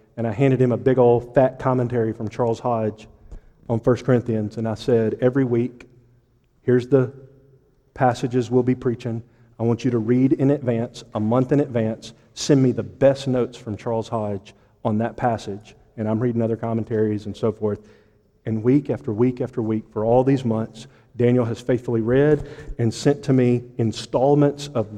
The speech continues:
rich insights from Charles Hodge. And concerning a holy kiss, Daniel says this. After condensing and distilling what Hodge said, which was wonderful, Daniel said,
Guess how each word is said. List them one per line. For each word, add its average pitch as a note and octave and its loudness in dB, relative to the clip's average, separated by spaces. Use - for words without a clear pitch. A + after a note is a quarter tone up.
rich D3 2
insights A#2+ -2
from A2 -6
Charles A#2+ 0
Hodge. G#2+ -4
And G#2+ -6
concerning C3 0
a A#2+ -2
holy B2+ 4
kiss, A2 -4
Daniel A#2 2
says G#2+ -2
this. G2 -8
After A#2+ 0
condensing C#3+ 4
and A2+ 2
distilling B2 2
what A#2 -2
Hodge A#2+ -2
said, A#2 2
which A2 -4
was G#2 -6
wonderful, A2 0
Daniel A#2+ 2
said, G#2+ -4